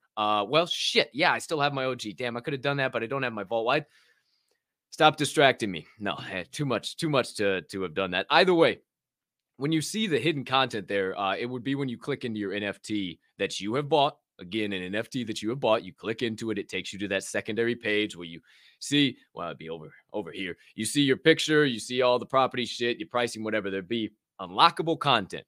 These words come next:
You'll see unlockable content. And if you click on that, it can be a wide variety of things that'll pop. Um, you know, it might be things like, uh, a, a link to the Discord.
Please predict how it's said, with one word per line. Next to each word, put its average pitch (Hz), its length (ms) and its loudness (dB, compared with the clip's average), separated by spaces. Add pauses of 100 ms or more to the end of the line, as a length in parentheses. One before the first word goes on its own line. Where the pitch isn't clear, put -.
You'll 87 100 -16
see - 120 -8
unlockable 127 500 -2
content. 101 400 -4
And 104 80 -4
if 104 80 -8
you 107 80 -10
click 247 240 2
on 151 140 4
that, 127 240 4 (720)
it 208 60 -8
can 220 100 2
be 220 120 2
a 196 40 8
wide 170 260 8
variety 143 420 4
of 110 100 -8
things 113 280 -2
that'll 107 200 0
pop. 101 360 0 (280)
Um, 101 560 0 (120)
you 120 140 -4
know, 123 160 0
it 120 80 -2
might 123 180 -2
be 120 200 -4
things 123 520 -2
like, 104 480 -4 (840)
uh, 113 580 0
a, 113 60 -4
a 113 40 -2
link 131 260 -4
to 135 100 -6
the 120 100 -6
Discord. 101 520 -8